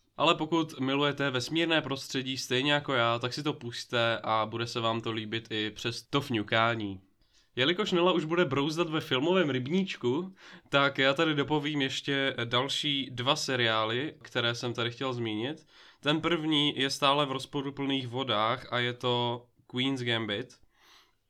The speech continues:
Řekl bych, že ho všichni znáte, děj ale i přesto řeknu, je to, eh, o příběhu malé nadané šachistky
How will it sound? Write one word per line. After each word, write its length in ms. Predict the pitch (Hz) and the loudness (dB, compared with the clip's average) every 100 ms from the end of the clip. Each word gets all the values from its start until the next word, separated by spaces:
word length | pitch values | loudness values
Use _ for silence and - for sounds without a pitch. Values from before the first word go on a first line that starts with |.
| _ _ _ _ _ 104 120 | _ _ _ _ _ -10 -4
Řekl 280 | 135 143 | -2 -2
bych, 220 | 147 143 131 | -2 -2 -2
že 440 | 135 127 123 120 | 0 2 2 -2
ho 200 | 120 131 | -4 -4
všichni 320 | 131 127 135 120 | -4 -6 -6 -4
znáte, 560 | 110 107 113 120 120 - - - - | -2 -4 -2 -2 -2 -8 -20 -20 -12
děj 440 | 120 135 135 135 113 | 0 2 2 2 0
ale 220 | 120 123 | 0 0
i 80 | 120 | -2
přesto 400 | - 117 - 143 | -4 -6 -6 -4
řeknu, 520 | 151 147 147 139 135 | -4 -2 -4 -2 -2
je 140 | 120 | -4
to, 480 | 120 123 120 113 107 _ - | -2 -2 -2 -4 -8 _ -10
eh, 260 | 104 104 | -8 -8
o 280 | - 117 117 | -6 -6 -6
příběhu 840 | 113 - 135 113 131 131 113 107 107 | -10 -14 -14 -8 -6 -4 -6 -6 -6
malé 520 | 113 113 135 135 127 | -4 -2 0 -2 -2
nadané 460 | 117 113 147 143 131 | -2 0 0 -2 -2
šachistky 880 | 151 156 175 - - - 107 120 | -4 -4 -6 -8 -10 -4 -4 -6